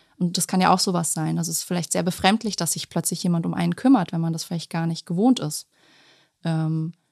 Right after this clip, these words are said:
dass es Angst macht, äh, dass einem einer so nahe auf einmal tritt, wenn man das sonst gar nicht kennt. Und ich glaub, da muss man der anderen Person ihre Zeit lassen. Also sie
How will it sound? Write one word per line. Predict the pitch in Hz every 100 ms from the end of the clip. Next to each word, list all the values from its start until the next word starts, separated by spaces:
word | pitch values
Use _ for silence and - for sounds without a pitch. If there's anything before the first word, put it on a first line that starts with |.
| _
dass | - 165
es | 170
Angst | 165 226 - -
macht, | 156 156 - - _
äh, | - 165 151 _ _ -
dass | 175 - -
einem | 170 170 170
einer | 175 170
so | 175
nahe | 175 165 262 214
auf | 156
einmal | 160 156 160
tritt, | - 165 - - _
wenn | 180
man | 165
das | 165 -
sonst | 180 -
gar | 165 160
nicht | 165 -
kennt. | 214 180 165 - _ _ _ _ _
Und | 180 175
ich | -
glaub, | 185 185
da | 202
muss | 208 -
man | 208
der | 190
anderen | 180 202 208 202
Person | 202 180 190 185
ihre | 196 202 190
Zeit | - 151 139
lassen. | - - -
Also | 175
sie | 175